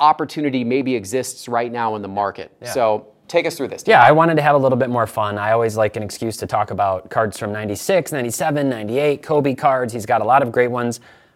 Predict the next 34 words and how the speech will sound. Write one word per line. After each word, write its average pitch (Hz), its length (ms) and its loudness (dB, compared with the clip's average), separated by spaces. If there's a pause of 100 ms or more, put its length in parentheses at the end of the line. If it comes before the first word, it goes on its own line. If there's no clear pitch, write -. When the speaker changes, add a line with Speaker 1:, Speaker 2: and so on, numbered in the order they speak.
Speaker 2:
We 113 100 -2
have 120 180 4
many 120 240 0
of 110 80 0
those 113 220 -2
cards 113 420 -2
in 127 180 -2
Market 117 340 0
Movers 117 360 -2
because 117 340 -6
he's 113 180 -4
one 117 120 -2
of 110 80 -4
the 110 60 0
all-time 110 380 -2
greats. 117 340 -2 (360)
So 170 200 6
I 139 160 10
kinda 135 380 -2
built 131 320 6
out 131 220 6
and 120 120 -8
showed 117 400 0
here 127 220 -4
how - 180 -2
you 123 100 2
can 113 160 -6
save 120 280 -2
cards 120 320 0
to 123 60 -2
your 104 100 0
favorites, 117 440 -4
card 120 240 -2
favorites, 135 460 -2